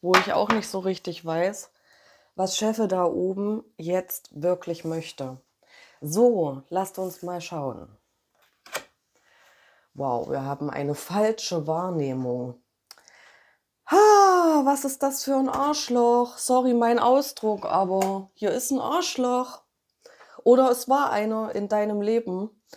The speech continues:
Ja, ich hab hier deinen König oder deine Königin, liebt dich nicht. Und das ist auch der Grund, warum in eure Geschichte einfach keine Bewegung <laughs> reinkommt.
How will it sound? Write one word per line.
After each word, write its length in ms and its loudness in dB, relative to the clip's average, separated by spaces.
Ja, 200 4
ich 140 -2
hab 140 2
hier 120 6
deinen 280 0
König 440 0
oder 220 2
deine 300 0
Königin, 680 0
liebt 320 -6
dich 220 -6
nicht. 480 -6
Und 200 -4
das 160 -4
ist 140 -4
auch 160 -2
der 160 -2
Grund, 400 -4
warum 520 -2
in 160 2
eure 400 4
Geschichte 540 -4
einfach 440 -6
keine 300 0
Bewegung 640 2
<laughs> 80 0
reinkommt. 680 -2